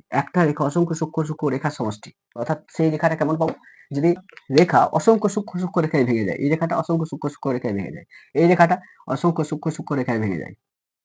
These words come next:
এই রেখাটা অসংখ্য সূক্ষ্ম সূক্ষ্ম রেখায় ভেঙে যায়, মানে এই সূক্ষ্ম সূক্ষ্ম রেখাগুলো সমষ্টি হিসাবে আমরা পাচ্ছি, মানে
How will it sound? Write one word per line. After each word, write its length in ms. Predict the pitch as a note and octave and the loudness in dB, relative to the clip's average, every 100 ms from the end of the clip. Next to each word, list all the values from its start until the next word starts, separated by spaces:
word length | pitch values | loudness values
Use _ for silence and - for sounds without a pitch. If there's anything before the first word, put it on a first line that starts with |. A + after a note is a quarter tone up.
| _ _ _ _ _ _ - | _ _ _ _ _ _ 0
এই 100 | C#3+ | 4
রেখাটা 240 | D3+ D#3 E3+ G3 - | 4 4 2 -2 0
অসংখ্য 260 | F3 E3 D#3+ | 2 2 0
সূক্ষ্ম 200 | D3 D3+ | -2 -2
সূক্ষ্ম 180 | D3 - C3+ | 0 0 0
রেখায় 200 | C3+ A#2 | 0 0
ভেঙে 160 | G#2 F2 | 0 -2
যায়, 100 | - - - - | -6 -14 -12 2
মানে 100 | D#3 | 2
এই 60 | D3+ | 4
সূক্ষ্ম 180 | G3 G3 | 2 2
সূক্ষ্ম 160 | F#3+ G3 D#3 | 0 4 4
রেখাগুলো 280 | F3 F3+ F#3 | 4 2 0
সমষ্টি 320 | - G3 - B3+ - _ _ _ _ - | 0 0 0 -6 -6 _ _ _ _ -16
হিসাবে 280 | C#3+ F3+ G#3 - | -6 -2 -2 -2
আমরা 160 | C3+ - | -2 0
পাচ্ছি, 280 | - G#2+ - - _ _ _ | -4 -6 -18 -20 _ _ _
মানে 180 | - D3+ | -10 -8